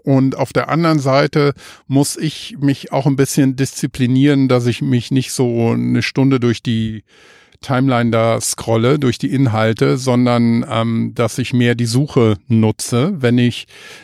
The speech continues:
nach irgendwas Konkretem suche. Zum Beispiel, wenn's um Performance-Support-Themen geht, um Lernthemen oder, ähm, was auch immer, dass ich dann, ähm, wirklich so auf die Suche gehe und, und da schaue, was, was,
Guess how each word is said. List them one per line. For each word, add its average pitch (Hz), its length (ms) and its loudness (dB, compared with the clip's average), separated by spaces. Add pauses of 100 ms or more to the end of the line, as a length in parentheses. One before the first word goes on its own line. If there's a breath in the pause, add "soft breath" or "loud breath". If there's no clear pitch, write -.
nach 113 320 0
irgendwas 127 500 0
Konkretem 113 800 0 (100)
suche. 110 640 -4
Zum 104 220 -4
Beispiel, 104 560 -2
wenn's 101 260 -4
um 117 140 -4
Performance-Support-Themen 107 1400 0
geht, 110 240 0
um 113 160 0
Lernthemen 107 720 0
oder, 107 440 2 (600 loud breath)
ähm, 110 720 2
was 131 420 -2
auch 131 140 0
immer, 139 280 4
dass 123 200 0
ich 123 160 0
dann, 120 480 4
ähm, 113 420 2
wirklich 127 500 0 (280)
so 120 220 0
auf - 200 -2
die 117 120 2
Suche 117 340 0
gehe 98 380 0
und, 104 360 -4
und 107 280 -2
da 98 260 0
schaue, 101 440 0
was, - 400 -4
was, - 380 -6